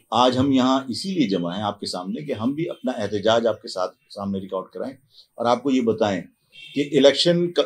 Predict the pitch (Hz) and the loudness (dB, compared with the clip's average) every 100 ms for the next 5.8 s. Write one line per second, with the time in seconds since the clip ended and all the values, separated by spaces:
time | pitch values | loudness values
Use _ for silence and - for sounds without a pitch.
0 | - 131 135 139 160 147 - 156 156 139 | 2 4 6 6 2 0 0 2 4 4
1 | 135 139 139 151 - 156 165 151 117 127 | 2 4 6 4 2 -2 0 2 0 0
2 | 135 - 120 131 117 123 139 147 151 - | 0 2 2 4 2 0 -2 -2 -2 -4
3 | 113 127 123 98 110 101 82 76 67 - | -4 0 0 2 2 0 -2 -10 -14 -16
4 | - _ _ _ _ _ - 123 143 170 | -20 _ _ _ _ _ 0 4 6 4
5 | 170 147 156 160 160 175 196 196 | 4 2 2 -2 -2 -2 -2 -4